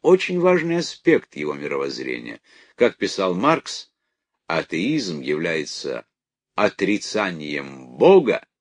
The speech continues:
и утверждает бытие человека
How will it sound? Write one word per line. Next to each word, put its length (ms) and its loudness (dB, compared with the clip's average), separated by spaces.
и 120 2
утверждает 1200 2
бытие 760 4
человека 920 0